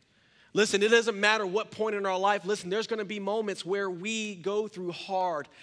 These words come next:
times, but let me tell you that Jesus is not gonna leave you by yourself. He's not gonna leave you on your own.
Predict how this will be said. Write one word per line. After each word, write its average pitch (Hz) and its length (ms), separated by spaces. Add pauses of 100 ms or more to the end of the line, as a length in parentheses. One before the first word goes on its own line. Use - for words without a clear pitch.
(140)
times, 190 440
but 175 120
let 196 240
me 190 220
tell 202 240
you 185 100
that 160 180
Jesus 165 480
is 143 140
not 175 220
gonna 160 120
leave 165 300
you 147 80
by 156 200
yourself. 139 500 (280)
He's 180 200
not 190 180
gonna 165 160
leave 175 260
you 156 180
on 156 140
your 147 160
own. 135 280